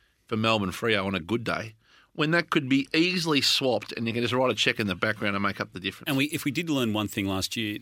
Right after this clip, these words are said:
Speaker 2: that those games, even right now, could be changed.
Speaker 1: Well, yeah, I, th-, I think it probably will change round one before we get there, right? Something will happen.
Speaker 2: I don't think it'll change before round one.
Speaker 1: Freo might not be able to travel
Speaker 2: I
Speaker 1: or
Speaker 2: think you'll find you'll, you'll,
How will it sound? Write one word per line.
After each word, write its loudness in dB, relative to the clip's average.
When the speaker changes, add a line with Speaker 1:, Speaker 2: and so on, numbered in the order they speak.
Speaker 2:
that -2
those 2
games, 2
even 2
right 2
now, -2
could -2
be 0
changed. -6
Speaker 1:
Well, 2
yeah, 4
I, 4
th-, -4
I -2
think -2
it -6
probably -10
will -12
change -6
round -4
one -8
before -10
we -6
get -2
there, -2
right? 0
Something -4
will -4
happen. -12
Speaker 2:
I 0
don't 4
think 2
it'll -2
change -4
before -8
round -6
one. -4
Speaker 1:
Freo 4
might 2
not 0
be 2
able 0
to -10
travel 2
Speaker 2:
I 4
Speaker 1:
or 2
Speaker 2:
think 4
you'll 4
find 2
you'll, 2
you'll, 0